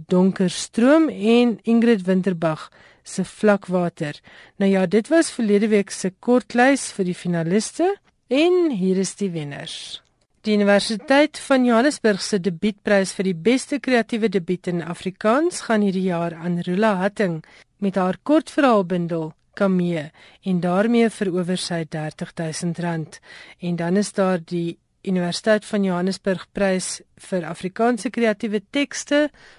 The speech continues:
vir voorheen gepubliseerde skrywers. En hierdie jaar was daar vyftig titels wat meegeding het om hierdie twee pryse, waaronder elf debiete. En die groot prys hierdie jaar gaan aan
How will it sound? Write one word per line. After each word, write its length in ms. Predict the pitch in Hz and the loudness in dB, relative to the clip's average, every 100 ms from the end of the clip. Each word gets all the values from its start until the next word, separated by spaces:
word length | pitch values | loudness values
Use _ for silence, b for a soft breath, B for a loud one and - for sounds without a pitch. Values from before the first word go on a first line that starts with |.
| b | b
vir 240 | - 247 | -2 0
voorheen 580 | - - 320 302 254 190 | -2 0 2 4 2 0
gepubliseerde 800 | - 190 175 180 - 185 170 175 | -4 -8 -4 -6 -4 -4 -4 -6
skrywers. 720 | - 170 165 151 156 - - B B B B | -8 -8 -6 -4 -6 -8 -12 B B B B
En 160 | 175 165 | -4 -2
hierdie 300 | 175 233 294 | 0 2 4
jaar 300 | 240 226 220 | 4 4 2
was 240 | 196 185 | 0 -4
daar 220 | - 175 165 | -6 -6 -6
vyftig 720 | - - 277 262 - 254 - _ | -8 0 2 2 -2 -6 -6 _
titels 480 | 240 - 208 185 - | -6 -2 -2 -2 -4
wat 200 | 180 180 | -4 -2
meegeding 540 | 175 170 196 175 170 | -2 -2 -4 -4 -4
het 140 | 165 | -6
om 160 | 160 170 | -6 -4
hierdie 220 | 165 175 | -4 -6
twee 220 | - 170 | -4 -4
pryse, 580 | 160 175 165 160 - 170 B B B B | -4 -4 -4 -4 -4 -6 B B B B
waaronder 720 | 175 185 - - 269 254 196 - | -2 -2 -2 -2 2 2 0 -4
elf 340 | 190 190 180 - | -2 -2 -2 -6
debiete. 560 | 175 156 175 - 165 151 b b b b - | -8 -4 -4 -2 -4 -4 b b b b -8
En 340 | 196 196 190 | 0 2 0
die 120 | 175 190 | -2 -6
groot 420 | - 311 359 - | -2 0 0 0
prys 320 | 214 180 - | 0 0 -4
hierdie 180 | 170 170 | -6 -4
jaar 240 | 165 156 | -6 -6
gaan 380 | - - 165 170 | -10 -10 -8 -8
aan 240 | 175 175 | -6 -6